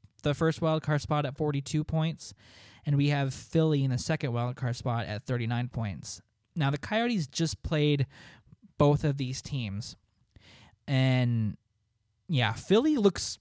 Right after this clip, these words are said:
pretty good. Um, you know, if they can start stringing some wins together here, which I believe they can, they, they have the talent and the goaltending is there. Um,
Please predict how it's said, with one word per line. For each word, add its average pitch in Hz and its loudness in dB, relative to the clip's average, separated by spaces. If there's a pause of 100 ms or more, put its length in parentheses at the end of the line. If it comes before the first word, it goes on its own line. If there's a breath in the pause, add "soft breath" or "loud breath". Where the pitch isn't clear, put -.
(420)
pretty 143 4
good. 113 -4 (140)
Um, 110 -2 (680)
you 143 2
know, 135 4
if 131 0
they 180 -2
can 208 2
start 147 2
stringing 147 2
some 143 2
wins 131 2
together 131 0
here, 147 0 (400 loud breath)
which 143 -2
I 175 0
believe 220 2
they 190 -2
can, 131 -4
they, 135 0
they 139 0
have 180 0
the 175 0
talent 135 0
and 123 -4
the - -2
goaltending 147 0
is 120 -4
there. 123 0 (680 loud breath)
Um, 117 2